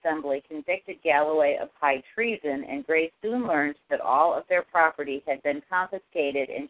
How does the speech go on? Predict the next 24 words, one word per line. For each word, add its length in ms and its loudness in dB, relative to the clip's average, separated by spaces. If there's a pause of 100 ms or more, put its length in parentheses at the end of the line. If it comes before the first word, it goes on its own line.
she 100 -8
would 160 -10 (100)
soon 220 -8
be 140 -6
evicted 440 -8 (760)
from 240 0
her 160 0 (120)
home. 340 4 (920)
Okay, 720 6 (120)
so 500 4
now 360 4 (360)
it's 260 -6
gonna 220 0 (100)
take 240 -2
me 200 -2
a 40 0
minute 360 -2 (140)
to 340 -2 (180)
bring 340 -2
up 280 6 (1000)
her 140 2
diary 640 6
because 720 2
I, 160 2